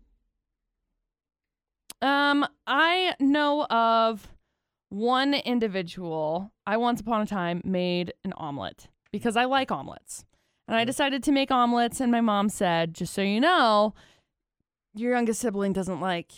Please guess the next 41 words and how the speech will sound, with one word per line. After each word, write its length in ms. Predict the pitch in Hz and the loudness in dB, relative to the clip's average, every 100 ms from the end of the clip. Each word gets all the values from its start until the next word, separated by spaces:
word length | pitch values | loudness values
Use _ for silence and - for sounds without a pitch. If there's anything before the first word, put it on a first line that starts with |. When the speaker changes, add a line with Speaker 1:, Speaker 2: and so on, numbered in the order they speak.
| - _ _ _ | -20 _ _ _
Speaker 1:
um, 460 | 208 208 196 196 190 - | 0 0 0 -2 -4 -6
onions 760 | 202 185 165 160 175 - - | -4 -4 -4 -6 -10 -12 -12
and 180 | - 180 | -10 -8
mushrooms." 520 | 160 - - - 202 - | -10 -12 -16 -16 -16 -10
And 80 | 196 | -6
I 40 | 180 | -4
was 80 | 185 | -4
like, 120 | 180 | -2
"Oh, 200 | 202 175 | 0 0
okay, 200 | 180 175 | 0 -2
well, 120 | 160 | -2
I 80 | 170 | 0
won't 200 | 180 180 | -2 -4
put 180 | 196 - | -6 -6
the 140 | 165 | -4
mushrooms 440 | 175 285 - 202 175 | -2 -2 -2 -6 -4
in 60 | |
there, 120 | 175 | -4
but 260 | 165 170 - _ _ _ - | -2 -2 -4 _ _ _ -2
onions 340 | 277 226 180 | 0 0 -4
gotta 220 | 190 185 | -4 -4
go 180 | 170 160 | -2 -2
in 140 | 220 | -2
there. 280 | 165 - 196 _ - | -2 -6 -12 _ -4
Like, 360 | 185 151 - _ | -2 -2 -6 _
Speaker 2:
They're 120 | 127 | -14
delicious. 400 | 113 110 110 - | -12 -12 -10 -6
Speaker 1:
you 60 | 214 | 0
gotta 240 | 269 226 | 2 2
cook 260 | 185 302 311 | 0 0 0
'em, 240 | 175 185 - | -2 -4 -6
right?" 300 | 190 196 208 | 0 2 2
Speaker 2:
They 80 | 143 | -2
just, 240 | 135 160 - - | -2 -4 -6 -6
they 140 | 143 | -4
add. 400 | 143 120 113 92 - _ | -2 -2 -4 -6 -16 _
Speaker 1:
So 160 | - 330 | 2 4
I 100 | 320 | 6
diced 400 | 277 269 277 320 | 4 4 2 2
'em 120 | 285 | 4
up 260 | 202 202 | 4 2